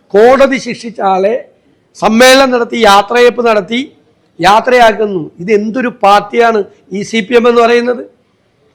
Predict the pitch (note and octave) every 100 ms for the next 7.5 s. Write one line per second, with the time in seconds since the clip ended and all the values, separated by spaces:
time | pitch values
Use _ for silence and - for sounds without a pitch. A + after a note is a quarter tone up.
0 | D3+ F#3+ A3 B3+ C4 B3+ C4+ B3 A#3 B3
1 | A#3+ B3 C4+ F4+ _ _ _ _ - F3
2 | G#3 A#3 B3 B3 B3 B3 B3 B3 A3 A#3
3 | A#3 G#3 B3 C4 D#3 G#3 A3 A#3 C4+ F4
4 | - _ _ A3 G#3 B3 C4 C4 C4 C4
5 | G#3+ C#3+ - _ _ _ _ _ _ _
6 | - F#3 A#3 C4 C4+ A#3+ B3 C4+ C4 A3+
7 | A#3 B3+ A#3 A3+